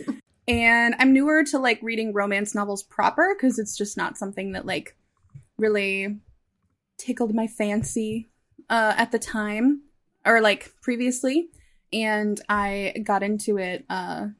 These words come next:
Speaker 2: more recently. Actually, Lindsay was the one who was like, "You should read akatar, and then we can talk about it." And now we've slowly made our entire mutual friend group read akatar, which is
Speaker 1: Yes.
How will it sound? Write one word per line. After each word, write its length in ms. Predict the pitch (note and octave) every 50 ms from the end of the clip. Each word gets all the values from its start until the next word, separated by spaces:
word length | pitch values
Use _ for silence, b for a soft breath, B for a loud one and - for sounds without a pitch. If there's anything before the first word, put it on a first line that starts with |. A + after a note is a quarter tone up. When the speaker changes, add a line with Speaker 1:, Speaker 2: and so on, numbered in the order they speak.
| - -
Speaker 2:
more 160 | A3 A3+ G#3+
recently. 520 | G#3 G#3+ A3 G#3+ - A#3+ A3+ F3+ A#3 A#3
Actually, 320 | A#3 A3 G#3+ - - A#3 A3+
Lindsay 360 | G#3+ G#3 G3 G3+ G3+ B3+ B3+
was 180 | B3+ C4 B3+ -
the 80 | B3+
one 160 | A#3+ A#3 B3+
who 120 | B3 A#3 C4
was 120 | B3+ A#3+
like, 220 | - A3+ - - -
"You 280 | - G#3 G3+ G3 G#3 G#3+
should 200 | G#3 - B3 G3+
read 460 | F#3+ F#3 E3 D#3 F3 D3+ D#3 G#3 G#3 b b b b b -
akatar, 540 | G#3 G#3 G#3 A3+ G#3+ G3+ G3+ F3+ F3 - -
and 120 | - G#3 A3
then 100 | G#3+ G#3
we 100 | G#3+ G#3+
can 120 | G#3+ G#3+
talk 240 | G#3 - G#3+ G#3 G#3
about 220 | G#3 G3 F3+ D3+
it." 200 | - - - - -
And 160 | - A#3+ A#3+
now 440 | A3+ G#3+ G#3+ G#3+ G#3+ G#3+ A3 - - -
we've 180 | A#3 A#3 G#3+ G#3+
slowly 360 | - - A3 G#3+ G#3 G#3 G#3
made 300 | G3+ G3+ G3+ G3+ G3+ G3 -
our 140 | - G#3+ G#3+
entire 460 | G#3+ G#3+ G#3+ - G#3 G3+ G#3 G#3+ A#3
mutual 400 | B3 B3+ C4 C4 C4 - C#4+ D#4+
friend 320 | - - C4+ C4+ C#4+ C#4 C4+
group 220 | C4+ C#4 C#4 C#4 -
read 200 | C4+ C4+ C#4 C#4
akatar, 640 | - B3+ C#4 C#4 D4+ C#4+ - - D4+ C#4+ D4 D4
which 200 | C4 A#3+ A3 - -
is 100 | A3+ G#3+
Speaker 1:
Yes. 420 | G3 F#3 - - - - - -